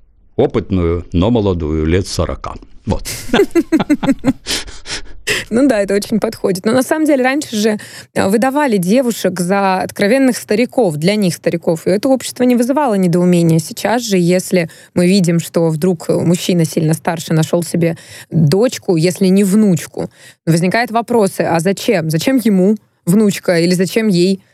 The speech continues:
Speaker 2: э, дедушка? И наоборот иногда бывает, когда женщина сильно старше. Конечно же, бывают редкие случаи с настоящей любовью, но для чего?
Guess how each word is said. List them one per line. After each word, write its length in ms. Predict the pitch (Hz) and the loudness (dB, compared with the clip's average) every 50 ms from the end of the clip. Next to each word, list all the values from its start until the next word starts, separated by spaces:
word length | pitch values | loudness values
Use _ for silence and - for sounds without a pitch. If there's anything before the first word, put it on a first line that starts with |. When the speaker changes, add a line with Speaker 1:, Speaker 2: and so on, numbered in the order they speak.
| _ _ _ _ | _ _ _ _
Speaker 2:
э, 160 | - 151 156 165 | 0 2 2 2
дедушка? 680 | 165 160 202 175 156 170 147 - - - - 160 175 - - - - - - _ _ | 2 2 2 0 0 -2 -6 -6 -4 -4 -4 -4 -4 -8 -12 -20 -20 -20 -20 _ _
И 60 | 190 180 | 0 2
наоборот 440 | 185 185 165 214 277 370 359 285 220 | 2 2 2 2 2 2 2 2 2
иногда 300 | 202 185 170 165 170 156 | 2 2 2 2 0 2
бывает, 380 | 151 170 175 165 151 147 - - | 2 2 2 2 0 0 -2 -2
когда 240 | 165 156 147 - 147 | -2 0 0 0 2
женщина 460 | 156 233 294 285 - - 202 175 170 | 2 2 2 0 0 2 2 2 2
сильно 340 | 165 - 196 175 160 160 165 | 2 0 0 0 2 2 0
старше. 640 | 160 - - 175 160 151 156 - - - - 175 - - - - - - | 0 -2 -4 -4 -2 -2 -4 -6 -6 -6 -6 -6 -6 -6 -8 -10 -8 -4
Конечно 300 | - 165 196 226 - 214 | 0 0 0 2 2 0
же, 60 | 180 180 | 2 2
бывают 280 | 180 202 214 180 156 | 2 2 2 0 0
редкие 320 | 190 180 165 - - 170 151 | -2 -2 -4 -2 -2 -4 -2
случаи 560 | - - 180 175 - - 180 170 175 170 185 | 0 0 0 0 0 0 0 0 0 0 -2
с 140 | 170 - - | -2 -2 -2
настоящей 540 | 170 156 - 170 170 220 294 294 - - 208 | -4 -2 0 0 2 2 0 0 0 -2 0
любовью, 420 | 196 180 180 196 180 170 165 160 | 0 2 2 0 2 2 2 4
но 180 | 160 165 175 170 | 4 4 4 2
для 320 | 160 151 151 165 175 185 | 2 0 0 0 0 0
чего? 460 | 170 - - 240 233 269 254 170 165 | -2 -2 -2 0 2 2 0 0 -2